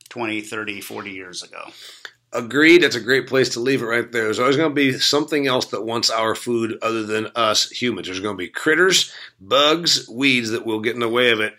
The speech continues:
Speaker 2: I think we need chemistry and technology also, whether it's a mix of better chemistry, lesser chemistry. It, that's, let's leave it to the scientists that make that happen. You're listening to The Business of Agriculture. I was your host, Damian Mason.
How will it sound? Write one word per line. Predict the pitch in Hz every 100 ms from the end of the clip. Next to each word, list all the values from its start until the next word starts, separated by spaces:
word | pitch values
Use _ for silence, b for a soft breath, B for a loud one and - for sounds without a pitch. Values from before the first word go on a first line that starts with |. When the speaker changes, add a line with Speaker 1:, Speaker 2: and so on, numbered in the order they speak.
| -
Speaker 2:
I | 113
think | 120 135 117
we | 117
need | 107 104
chemistry | 123 117 120
and | 113
technology | 117 113 110 110 107
also, | 117 120 - 107
whether | 120 117
it's | 107 104
a |
mix | 107 143 170 -
of | 117 104 95
better | 170 190
chemistry, | 147 143 135 123 127 123
lesser | 110 120 147 139 131
chemistry. | 131 127 113 120 120 113
It, | 104 110 117
that's, | 117 113 -
let's | 107 113
leave | 135 117
it |
to | 101
the | 101 101 95 -
scientists | - - 120 113 117 107
that | - 104
make | 107 104
that | 104 98
happen. | 110 - - B B -
You're | 208 220
listening | 226 202 190
to |
The | 160
Business | 135 185 156
of | 165
Agriculture. | 180 175 160 151 143 160
I | 143
was | 147
your | 131
host, | 147 135
Damian | 143 135 127
Mason. | 127 143 147 127